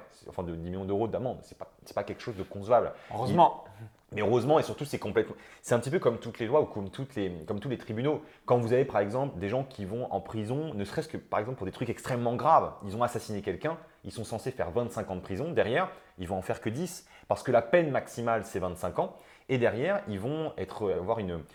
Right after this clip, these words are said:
Speaker 1: une, une, comment dire, un
Speaker 2: Une
Speaker 1: allègement,
Speaker 2: clémence.
Speaker 1: une clémence, un allègement de leur, de leur peine de prison.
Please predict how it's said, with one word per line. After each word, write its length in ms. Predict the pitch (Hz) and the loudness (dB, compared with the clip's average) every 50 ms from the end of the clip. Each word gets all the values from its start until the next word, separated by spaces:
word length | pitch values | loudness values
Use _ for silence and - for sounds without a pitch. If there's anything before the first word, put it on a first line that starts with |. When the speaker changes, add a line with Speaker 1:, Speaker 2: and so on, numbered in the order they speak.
| - - _ - | -20 -20 _ -8
Speaker 1:
une, 180 | 90 90 87 78 | -8 -6 -6 -6
une, 240 | 71 87 87 87 87 | -6 -6 -6 -8 -8
comment 180 | - 98 101 101 | -6 -6 -4 -4
dire, 180 | 98 110 107 - | -2 -2 -2 0
un 80 | 95 104 | 0 0
Speaker 2:
Une 80 | 120 135 | 2 4
Speaker 1:
allègement, 320 | 135 135 160 165 165 156 | 6 6 6 8 8 8
Speaker 2:
clémence. 320 | 143 - - - - - - | 8 6 4 -2 -8 -6 -2
Speaker 1:
une 160 | 110 117 120 117 | 0 0 0 0
clémence, 340 | - 113 120 165 196 - - | 0 0 0 2 2 2 0
un 160 | 101 110 131 | 0 2 2
allègement 480 | 147 147 143 127 113 127 139 139 135 | 4 4 4 2 2 0 0 0 0
de 100 | 120 101 | 2 0
leur, 380 | 95 95 90 85 87 82 76 78 | 2 2 2 2 2 0 0 -2
de 80 | 80 92 | -4 -2
leur 140 | 90 87 | -2 -2
peine 160 | - 101 98 90 | -2 -2 -2 -4
de 60 | 90 | -4
prison. 300 | 90 - 92 95 151 175 | -6 -6 -4 -4 -4 -6